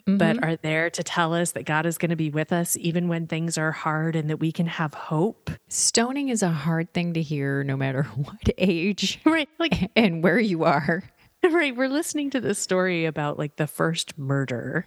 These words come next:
Speaker 2: Mm-hmm.
Speaker 1: in a week when we've had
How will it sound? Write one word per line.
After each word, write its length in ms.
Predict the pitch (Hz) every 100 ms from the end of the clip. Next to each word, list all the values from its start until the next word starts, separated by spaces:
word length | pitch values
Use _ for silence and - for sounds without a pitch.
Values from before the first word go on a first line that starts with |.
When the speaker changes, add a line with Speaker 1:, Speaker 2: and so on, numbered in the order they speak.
| _ 226
Speaker 2:
Mm-hmm. 300 | 214 208 190
Speaker 1:
in 100 | 196
a 100 | 202
week 640 | 226 415 339 302 - - _ _
when 220 | - 247
we've 180 | 262 262
had 480 | - 254 254 240 226